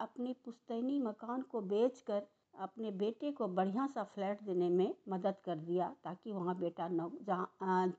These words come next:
ताकि बेटा जहाँ नौकरी करता है, वहीं सब एक साथ रहें। चूँकि सीमा के पति को लकवा मार दिया है और वो बिस्तर पर ही हैं,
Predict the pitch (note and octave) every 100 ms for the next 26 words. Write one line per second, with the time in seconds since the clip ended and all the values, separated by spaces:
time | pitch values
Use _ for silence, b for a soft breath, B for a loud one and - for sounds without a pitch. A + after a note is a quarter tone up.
0 | - _ G#3 G3 G3 G3 G3 A#3+ G#3+ -
1 | A#3+ A#3 G3+ G#3 E3 F#3 A#3 A#3+ G3+ -
2 | F3 F#3+ - b b b b G#3 G#3 C#4+
3 | C#4+ A#3+ - F#3+ G3+ - G3 G3+ F#3+ B2
4 | C#3 D3 b b _ C4+ C#4+ F4 F#4+ F#4+
5 | _ B3 B3+ C4+ C4+ C4+ A#3+ A#3+ A#3 B3
6 | G3+ F3+ A3 A3 G#3+ G#3 G3 G3+ F#3+ F#3+
7 | G3+ _ b b b - B3 C4+ C#4+ D4
8 | A3+ G3 _ G#3 G3 G3+ F#3 F3+ B3+ -
9 | D#3+